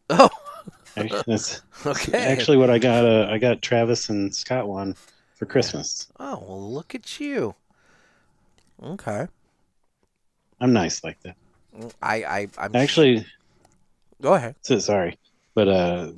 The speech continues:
Speaker 2: the cigar that you're smoking, Travis actually brought me and Scott one of those today back from Ohio.
Speaker 1: Hmm.
Speaker 2: The first two sold in the lounge that he went to.
Speaker 1: I'll be
Speaker 2: So I
Speaker 1: damned.
Speaker 2: cannot wait to try that.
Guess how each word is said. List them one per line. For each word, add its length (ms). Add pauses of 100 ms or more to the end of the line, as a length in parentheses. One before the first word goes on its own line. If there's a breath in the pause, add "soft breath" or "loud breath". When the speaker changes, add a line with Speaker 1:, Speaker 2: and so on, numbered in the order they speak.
Speaker 2:
the 80
cigar 360
that 120
you're 140
smoking, 480
Travis 760 (420)
actually 320
brought 360
me 160
and 140
Scott 320
one 140
of 80
those 300
today 320
back 300
from 400
Ohio. 680 (180)
Speaker 1:
Hmm. 240 (260)
Speaker 2:
The 160
first 420
two 200
sold 440
in 120
the 80
lounge 420
that 100
he 60
went 220
to. 180 (800 soft breath)
Speaker 1:
I'll 160
be 80
Speaker 2:
So 120
I 40
Speaker 1:
damned. 140
Speaker 2:
cannot 340
wait 180
to 100
try 440
that. 360